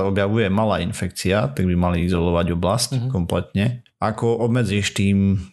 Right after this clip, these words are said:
Speaker 1: dajme tomu, desať tisíc ľudí alebo dvadsať tisíc ľudí namiesto pár miliónov stále? Aj keď to spravíš plus minus zbytočne, lebo možno netrebalo, radšej menšie škody, než potom znášať tie väčšie, napríklad.
Speaker 2: Čo si myslíš o,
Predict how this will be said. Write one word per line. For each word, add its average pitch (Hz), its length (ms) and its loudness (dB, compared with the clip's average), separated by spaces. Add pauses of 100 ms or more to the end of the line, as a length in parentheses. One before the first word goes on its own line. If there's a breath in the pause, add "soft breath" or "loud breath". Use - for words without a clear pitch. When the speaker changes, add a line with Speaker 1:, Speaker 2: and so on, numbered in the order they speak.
Speaker 1:
dajme 101 380 0
tomu, 101 220 2
desať 101 400 0
tisíc 92 240 0
ľudí 95 320 2
alebo 90 200 2
dvadsať 92 300 0
tisíc 92 300 -4
ľudí 98 240 2
namiesto 90 420 0
pár 87 220 0
miliónov 90 480 0
stále? 90 560 -2 (100)
Aj 101 160 -2
keď - 220 -4
to - 40 0
spravíš 107 760 -2
plus 110 240 -2
minus 120 260 2
zbytočne, 110 480 0
lebo 110 220 2
možno 104 240 2
netrebalo, 101 840 0
radšej 113 420 0
menšie 101 320 2
škody, 101 340 0
než 101 160 2
potom 95 320 -2
znášať 92 460 0
tie 98 160 -2
väčšie, 87 320 -2 (160)
napríklad. - 640 -4
Speaker 2:
Čo - 120 -4
si 185 120 -4
myslíš 175 360 0
o, 151 200 -4